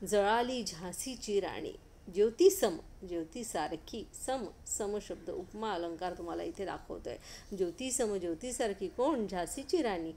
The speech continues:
झाशी-, झाशीच्या राणीची तुलना कोणासोबत केलेली आहे? ज्योतीसोबत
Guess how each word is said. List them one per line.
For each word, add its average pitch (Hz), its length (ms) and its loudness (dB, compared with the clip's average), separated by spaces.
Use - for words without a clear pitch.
झाशी-, 175 460 -2
झाशीच्या 190 500 -2
राणीची 190 400 -2
तुलना 196 380 -2
कोणासोबत 214 460 -4
केलेली 233 300 0
आहे? 190 80 4
ज्योतीसोबत 214 500 -2